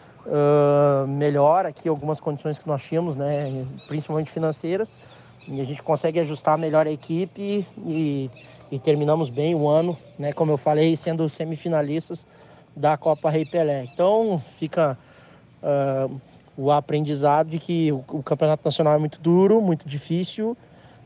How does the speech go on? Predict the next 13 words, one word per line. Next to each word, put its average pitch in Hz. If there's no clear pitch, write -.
ah, 139
e 127
a 135
gente 139
precisa 147
sempre 156
tá 151
bem 143
estruturado, 147
bem 139
organizado 139
pra 143
enfrentá-lo, 143